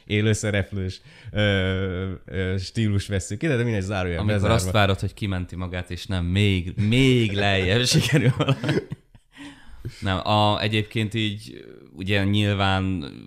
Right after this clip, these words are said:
Speaker 2: valószínűleg várja már jó ideje mindenki itt, most aki hallgat minket, hogy mikor érünk el ide, ugye nyilván a, ha mozik nyitnak megint, és kétezer-huszonegy meg az előző tíz év, akkor képregényfilmek ugyanúgy jönnek vissza.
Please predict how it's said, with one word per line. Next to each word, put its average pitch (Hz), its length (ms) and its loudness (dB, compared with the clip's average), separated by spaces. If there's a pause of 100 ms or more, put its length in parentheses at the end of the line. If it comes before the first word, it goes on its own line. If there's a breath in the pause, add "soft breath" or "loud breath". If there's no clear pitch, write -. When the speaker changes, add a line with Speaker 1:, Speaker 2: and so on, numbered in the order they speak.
(180)
Speaker 2:
valószínűleg 98 600 -2
várja 92 300 0
már 90 200 0
jó 92 160 -2
ideje 90 220 -2
mindenki 87 480 -4
itt, 87 200 -10
most 85 160 -10
aki - 140 -10
hallgat 87 360 -4
minket, 87 260 -8
hogy 90 80 -6
mikor 90 260 -4
érünk 87 300 -4
el 87 80 -6
ide, 92 180 -4
ugye 90 180 -4
nyilván 90 460 -2
a, 90 260 -4 (540 loud breath)
ha 90 340 -2
mozik 104 380 0
nyitnak 98 360 -4
megint, 104 440 -2
és 95 260 0
kétezer-huszonegy 98 840 -2
meg 95 160 -2
az 90 120 -4
előző 92 360 -4
tíz 90 320 0
év, 95 140 6
akkor 92 280 -2
képregényfilmek 87 840 -4
ugyanúgy 85 340 -6
jönnek 85 360 -4
vissza. 117 540 -8